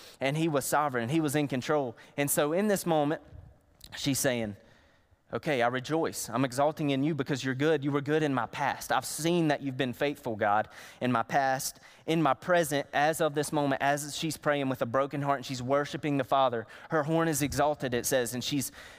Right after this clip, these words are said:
sees in the present how good God is. And then in the future, she knows God is gonna be good. Why? Because he never changes.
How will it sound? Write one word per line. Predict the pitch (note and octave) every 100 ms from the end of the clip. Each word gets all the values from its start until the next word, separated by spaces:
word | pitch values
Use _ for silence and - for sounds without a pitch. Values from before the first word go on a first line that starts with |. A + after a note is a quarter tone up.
| -
sees | - G3 F#3 E3+
in |
the | D3+
present | E3+ D3+ C3+ B2
how | C#3
good | C3+ B2+
God | B2+ A#2+
is. | B2 G#2 -
And | C3+
then | C#3+ D3+
in |
the | C#3+
future, | - D#3+ - F#2+
she | - C#3+
knows | C3+ C#3
God | C3+ C#3 C3+
is |
gonna | C3 C3+
be | C3
good. | C#3 A#2
Why? | G#2+ B2 D3 C#3 -
Because | C3 C3+
he | B2+
never | B2+ B2
changes. | - B2+ G#2 -